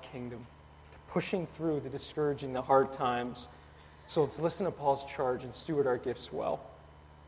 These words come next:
And then finally, after we've set out to be godly examples, after we've prioritized the Word of God, after we've worked hard, used the gift that, used the gifts that God has given us, Paul says that we must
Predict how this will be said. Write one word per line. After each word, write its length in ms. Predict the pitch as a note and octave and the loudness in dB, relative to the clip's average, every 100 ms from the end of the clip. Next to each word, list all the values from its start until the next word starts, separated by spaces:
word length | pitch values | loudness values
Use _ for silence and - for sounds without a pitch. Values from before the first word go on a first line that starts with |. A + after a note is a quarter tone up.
| - - - | -20 -16 -2
And 80 | |
then 80 | D#3 | -2
finally, 580 | D#3 F#3+ G3+ F#3+ C#3+ F#3 - - - - - - | 4 6 6 6 4 2 -4 -16 -20 -20 -8 6
after 200 | A3+ - | 6 8
we've 200 | E3+ E3 | 6 6
set 280 | - - G3 | 2 6 8
out 140 | G3 | 8
to 80 | F#3+ | 4
be 80 | E3+ | -4
godly 420 | D#3 E3+ E3 D#3+ | 4 6 6 4
examples, 600 | D3+ - C#3 C3+ C3+ C3+ | 0 2 2 2 -2 -6
after 220 | - D3 D#3+ | -4 -2 0
we've 200 | C#3+ - | -2 -4
prioritized 720 | - F3+ F#3+ G3 G3 F#3 E3 | 0 6 8 8 6 2 2
the 60 | E3+ | 2
Word 240 | C3+ D3 | 4 4
of 100 | C3+ | 4
God, 340 | - C3 B2+ C3 - - - | -2 2 2 2 -4 -16 2
after 160 | D3+ - | 2 4
we've 200 | D3+ B2+ | 2 6
worked 320 | C#3+ G#3 G#3+ | 12 12 10
hard, 440 | - F3+ F3 F3+ F3 - - | 2 6 8 8 4 -8 -4
used 340 | D3+ G3 G3+ | 6 6 8
the 60 | G3 | 4
gift 240 | F#3 F3+ | 4 4
that, 320 | E3+ D#3 F3 D#3+ | 2 -2 -4 2
used 260 | F3 G#3 | 4 4
the 80 | F#3 | 4
gifts 300 | F3+ F3 - | 6 6 4
that 120 | D#3+ | 2
God 200 | E3 D#3+ | 6 6
has 120 | D#3 | 4
given 240 | - D3+ C3+ | 0 0 0
us, 280 | B2+ - - - - - - - | -6 -8 -12 -16 -20 -20 -20 -6
Paul 160 | D3+ E3 | -2 0
says 320 | - E3+ C#3 | 4 4 4
that 180 | D3 C3+ | -2 -2
we 160 | E3 | -4
must 440 | D3+ C#3 C#3 - | -2 -4 -4 -6